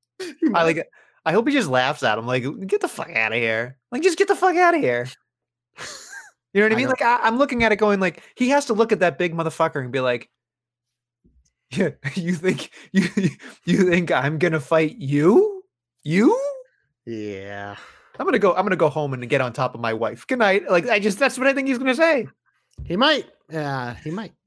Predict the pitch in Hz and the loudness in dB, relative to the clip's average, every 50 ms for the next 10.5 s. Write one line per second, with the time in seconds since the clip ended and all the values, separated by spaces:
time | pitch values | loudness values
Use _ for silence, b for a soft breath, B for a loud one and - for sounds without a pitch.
0 | _ _ - 127 127 139 135 - 123 107 - _ _ - - 123 127 123 123 120 | _ _ -14 -12 -12 -12 -12 -12 -16 -16 -18 _ _ -14 -10 -8 -6 -6 -6 -6
1 | 120 120 b b b b b b b b - 226 269 233 185 196 214 208 185 233 | -6 -8 b b b b b b b b 0 0 0 2 0 0 0 2 2 2
2 | 247 240 - 151 123 120 165 180 185 175 196 208 185 151 175 190 170 156 151 156 | 0 0 -2 -6 -6 -2 0 0 0 2 2 0 0 0 0 2 2 4 2 2
3 | - 202 247 269 - - - - 262 294 320 330 320 180 170 160 165 156 151 - | 0 0 0 0 0 -2 -2 0 4 4 6 6 4 4 2 0 0 -2 -4 -6
4 | - 156 147 139 139 139 b b b b 151 147 147 151 160 156 - 175 160 156 | -4 -4 -4 -4 -6 -8 b b b b -6 -4 -4 -4 -4 -4 -4 -4 -4 -2
5 | 147 135 127 127 143 147 147 143 143 139 139 180 208 190 - 139 127 156 175 165 | -4 -6 -4 -4 -4 -4 -4 -4 -6 -4 -4 -4 -4 -2 -4 -6 -4 -4 -4 -4
6 | 165 143 180 180 185 180 175 185 185 196 214 208 - 165 139 127 123 127 b b | -4 -6 -4 -4 -4 -4 -4 -4 -4 -4 -4 -4 -6 -6 -6 -6 -6 -8 b b
7 | b b b b b b - 220 233 233 233 233 214 208 226 262 254 196 202 214 | b b b b b b -2 -2 -2 0 2 0 2 4 2 2 2 0 0 -2
8 | 277 294 320 220 - 254 285 294 330 277 254 262 277 277 247 175 196 226 262 302 | 2 2 2 2 2 0 2 2 4 4 4 4 4 2 2 2 2 2 4 4
9 | 294 247 220 208 196 185 180 175 175 185 180 165 156 - 196 185 175 147 185 220 | 4 4 4 4 2 2 2 0 -2 -2 -2 -4 -4 -2 0 0 0 2 2 4
10 | 247 240 180 202 190 175 165 151 156 - | 4 4 4 2 2 2 0 -2 -4 -8